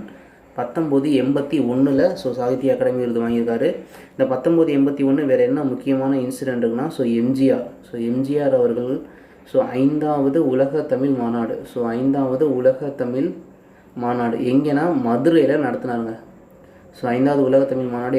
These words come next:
எங்கே நடத்தினாருன்னா, மதுரையில. So யார் நடத்தினா? So எம் ஜி ஆர் அவர்கள் நடத்தினாங்க பத்தொம்போது எண்பத்தி ஒண்ணுல. So இது முக்கியமான பாயிண்ட், ஞாபகம் வச்சுக்கோங்க.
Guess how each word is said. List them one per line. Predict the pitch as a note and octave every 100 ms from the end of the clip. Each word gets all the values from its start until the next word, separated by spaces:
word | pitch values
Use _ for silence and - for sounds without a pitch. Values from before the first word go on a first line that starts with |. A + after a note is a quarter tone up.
| B2+
எங்கே | C#3 C3+
நடத்தினாருன்னா, | B2 B2+ A#2+ C#3 D#3+ A#2+
மதுரையில. | B2+ C#3 C3 C3+ G3+ - - - -
So | - B2+
யார் | C3+ C#3+
நடத்தினா? | C3+ C3+ E3+ E3+
So | C3+ A#2 A#2+
எம் | C3+
ஜி | C3+ D3
ஆர் | C3
அவர்கள் | A#2+ C#3+ C#3
நடத்தினாங்க | A#2 B2 A#2+ C#3+ -
பத்தொம்போது | A2+ C3 C3+ C3 A#2+
எண்பத்தி | A#2+ B2 C3 A#2
ஒண்ணுல. | A2+ A#2 A2 - - -
So | A#2+
இது | A#2+ D#3+ F3+
முக்கியமான | C3 - C3 B2+ A#2+
பாயிண்ட், | A#2 A#2 D3+
ஞாபகம் | A#2+ A#2 A2+
வச்சுக்கோங்க. | - A2+ C#3+